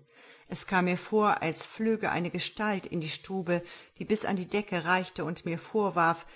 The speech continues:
was ich begangen hatte. Ich trug den Leichnam meiner Frau, die nur noch etliche Male tief gestöhnt hatte, die Treppe hinauf auf den Boden des Speichers. Dort schlang ich einen Strick um ihren Hals und hing sie an einem Balken auf.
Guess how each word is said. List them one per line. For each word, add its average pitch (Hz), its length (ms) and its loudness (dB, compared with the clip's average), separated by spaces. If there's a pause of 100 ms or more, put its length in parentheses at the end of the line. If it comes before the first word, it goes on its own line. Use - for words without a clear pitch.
(120)
was 175 220 -4
ich 151 140 -10
begangen 156 500 -2
hatte. 147 340 -10 (720)
Ich 185 140 -6
trug 196 220 -4
den 185 160 2
Leichnam 180 500 2
meiner 175 220 0
Frau, 190 460 2 (340)
die 208 100 4
nur 208 240 8
noch 202 220 4 (100)
etliche 214 420 -2
Male 190 360 0
tief 226 320 -6
gestöhnt 214 600 0
hatte, 175 220 -4
die 185 160 -4
Treppe 214 340 -6
hinauf 175 460 2
auf - 140 -8
den 180 200 -2
Boden 170 360 -2
des 175 120 -4
Speichers. - 720 -6 (520)
Dort 170 240 0
schlang 175 280 0
ich 170 140 -4
einen 160 140 -2
Strick - 500 -10
um 180 100 -2
ihren 175 300 0
Hals 170 320 -2
und 156 220 -6
hing 214 260 2
sie 165 240 -4
an 160 160 -2
einem 160 400 -2
Balken 156 560 -2
auf. - 440 -6